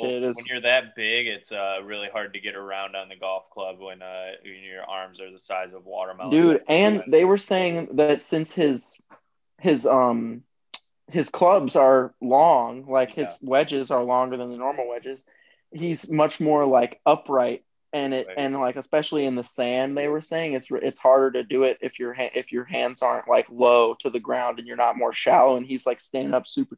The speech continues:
Speaker 2: tall. So anyways, he's, he's a character. Congratulations to him. I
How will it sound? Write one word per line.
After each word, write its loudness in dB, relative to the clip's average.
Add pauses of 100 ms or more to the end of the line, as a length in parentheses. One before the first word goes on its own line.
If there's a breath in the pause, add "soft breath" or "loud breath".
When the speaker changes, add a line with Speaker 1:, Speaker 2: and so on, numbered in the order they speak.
Speaker 2:
tall. 2
So -4 (680 soft breath)
anyways, 4
he's, -8
he's -8
a -10
character. 2
Congratulations 0
to -16
him. 0
I 4